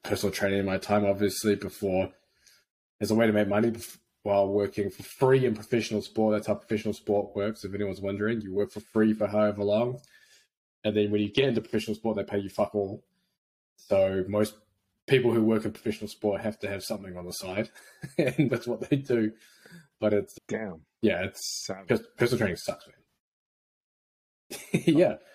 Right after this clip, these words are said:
Speaker 1: professional sport is like that, man. And contracts don't matter, nothing. You can win whatever, but if the head coach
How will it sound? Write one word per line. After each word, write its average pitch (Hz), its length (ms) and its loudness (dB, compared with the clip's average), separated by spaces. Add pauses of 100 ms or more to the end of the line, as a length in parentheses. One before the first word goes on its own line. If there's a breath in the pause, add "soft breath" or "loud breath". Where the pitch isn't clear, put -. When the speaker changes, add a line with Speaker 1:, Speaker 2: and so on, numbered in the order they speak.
(220 soft breath)
Speaker 1:
professional 185 260 6
sport 151 360 4
is - 120 2
like 104 200 0
that, 92 140 -2
man. 104 80 0
And 143 200 0 (220 loud breath)
contracts 160 300 4
don't 139 160 4
matter, 131 240 6
nothing. 135 480 0 (560)
You 127 140 -2
can 120 400 2
win 123 440 2 (260)
whatever, 117 680 4
but 104 240 0 (600)
if 104 160 -4
the 104 80 -2
head 113 200 0
coach - 560 -2